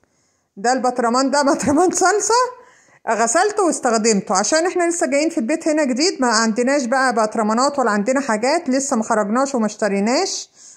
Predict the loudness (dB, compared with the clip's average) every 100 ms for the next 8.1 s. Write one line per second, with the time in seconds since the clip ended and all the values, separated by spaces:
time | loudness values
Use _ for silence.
0 | _ -2 0 2 2 2 0 2 2 2
1 | 2 2 2 0 0 0 2 0 -2 -6
2 | _ -20 _ _ -2 2 2 2 2 2
3 | 2 0 0 2 2 2 0 0 -2 0
4 | 0 2 0 0 2 2 2 -4 -14 _
5 | _ -6 -2 0 2 2 2 2 2 2
6 | 2 2 2 2 2 0 0 0 0 0
7 | 0 0 0 0 0 0 -2 0 0 -2
8 | -10